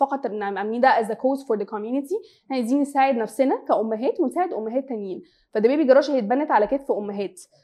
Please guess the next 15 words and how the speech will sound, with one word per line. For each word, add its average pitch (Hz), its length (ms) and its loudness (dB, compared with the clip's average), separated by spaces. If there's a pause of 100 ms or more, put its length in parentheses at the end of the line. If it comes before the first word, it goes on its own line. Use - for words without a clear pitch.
(120)
وكان 214 240 -4
منهم 262 220 2
كتير 247 380 -2
عاملين 220 280 0
volunteering. 196 640 -2 (280)
التحديات 233 520 2
اللي 392 140 6
قابلتنا 302 300 4
في 359 60 0
الأول 294 420 4
إن 226 180 -2
كان 220 180 -4
concept 359 500 -4
الجراج 220 360 0
سيل 302 500 -2